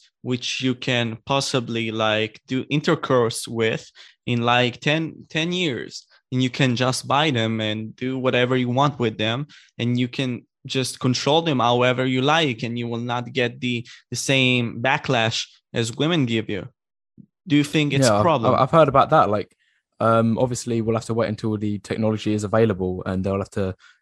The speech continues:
Speaker 2: uh, you know, do studies, um, based, based on that technology, whether it, uh, will able to adequately solve the issue. Because, you know, the worry is, if these, you know, sex bots do, like, come wide onto the market,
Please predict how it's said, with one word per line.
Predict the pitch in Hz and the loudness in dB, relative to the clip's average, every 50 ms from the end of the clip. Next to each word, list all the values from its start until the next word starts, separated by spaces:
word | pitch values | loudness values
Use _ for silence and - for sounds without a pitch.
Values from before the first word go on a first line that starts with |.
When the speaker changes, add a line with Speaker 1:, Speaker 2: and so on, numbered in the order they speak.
| _ _ _ _ - | _ _ _ _ -4
Speaker 2:
uh, | 101 95 95 95 92 - | -2 -2 -2 -2 -2 -2
you | 113 107 | 0 0
know, | 98 95 | 0 0
do | 95 104 98 | 0 -2 -2
studies, | 98 - - 110 101 98 95 95 92 - - | -2 -2 -2 0 0 0 -2 -4 -6 -6 -6
um, | - 95 95 92 90 92 - | -6 -4 -4 -4 -6 -2 0
based, | 113 104 104 - | 0 0 0 0
based | - 117 110 - - | 0 0 0 0 -2
on | 107 | -2
that | 101 82 - | -4 -4 -4
technology, | - 98 - 107 104 104 101 - 95 | -6 -4 -2 -2 -2 -2 -2 -4 -4
whether | - 98 92 95 98 | -4 -4 -4 -4 -4
it, | 92 - - _ _ _ - _ _ _ _ - - | -4 -6 -8 _ _ _ -20 _ _ _ _ -4 -2
uh, | 101 | -2
will | 95 98 120 113 107 98 101 | 2 4 6 6 6 4 4
able | 107 104 98 95 95 | 2 0 0 -2 -4
to | - - 104 98 95 98 - | -4 -2 -2 -2 0 0 0
adequately | 110 107 101 - - 104 - 101 95 95 | 0 0 0 -2 -2 -4 -2 -2 -4 -4
solve | - - 113 101 98 98 | -2 0 0 0 0 -2
the | 98 101 107 | -2 -2 -2
issue. | 101 - - - - 131 - _ _ _ _ _ _ _ _ _ _ - | -2 -2 -4 -8 -8 -8 -12 _ _ _ _ _ _ _ _ _ _ -4
Because, | 110 - 113 104 95 - - - _ _ _ _ | 0 2 2 2 0 -2 -6 -10 _ _ _ _
you | - 127 | 0 2
know, | 117 107 104 | 2 4 4
the | 98 110 101 - _ _ | 4 2 0 0 _ _
worry | 117 117 110 107 101 101 95 | 2 4 4 4 4 2 0
is, | - 113 110 101 92 95 - - - - _ _ _ _ _ _ _ _ _ _ _ _ _ _ _ _ _ _ _ _ _ _ _ | 0 0 0 0 0 -2 -4 -6 -8 -10 _ _ _ _ _ _ _ _ _ _ _ _ _ _ _ _ _ _ _ _ _ _ _
if | 127 120 - _ _ | -4 -4 -4 _ _
these, | - 117 110 107 107 98 - - - - _ _ - | 0 2 2 2 2 0 -2 -4 -8 -10 _ _ -4
you | 117 110 | -2 0
know, | 98 95 | 0 0
sex | 95 - - - - - | 0 -2 -2 -4 -4 -2
bots | - - 101 - - - | -2 0 0 0 -2 0
do, | - 120 113 104 104 | 4 6 6 6 6
like, | 98 101 101 98 - | 4 2 0 -2 -2
come | - 117 110 104 101 95 92 - - | -2 -2 0 0 0 -2 -4 -6 -4
wide | 120 117 110 104 104 101 | 0 2 4 4 4 2
onto | 101 101 101 - 101 | 0 -2 -4 -4 -4
the | 101 | -2
market, | 98 101 104 104 101 - - 95 87 - - | 0 2 2 2 0 0 -4 -6 -6 -6 -10